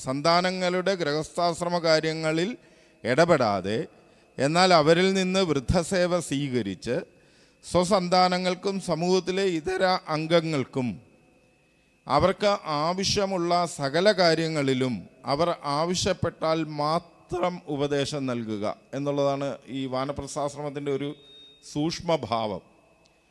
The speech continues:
ഇതൊരു പ്രായോഗിക ബുദ്ധിമുട്ടുള്ളൊരു കാര്യമാണ്. ആധുനിക കാലത്ത് നമ്മൾ വിചാരിക്കും ഈ വൃദ്ധസേവ, ഈ ന്യൂക്ലിയർ കുടുംബങ്ങളൂടെ വന്നതോടുകൂടി വൃദ്ധസേവ അപ്രത്യക്ഷമാകുന്നു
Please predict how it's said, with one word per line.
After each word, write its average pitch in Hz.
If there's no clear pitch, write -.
ഇതൊരു 170
പ്രായോഗിക 175
ബുദ്ധിമുട്ടുള്ളൊരു 165
കാര്യമാണ്. 117
ആധുനിക 139
കാലത്ത് 151
നമ്മൾ 151
വിചാരിക്കും 147
ഈ 127
വൃദ്ധസേവ, 139
ഈ -
ന്യൂക്ലിയർ 151
കുടുംബങ്ങളൂടെ 156
വന്നതോടുകൂടി 143
വൃദ്ധസേവ 143
അപ്രത്യക്ഷമാകുന്നു 127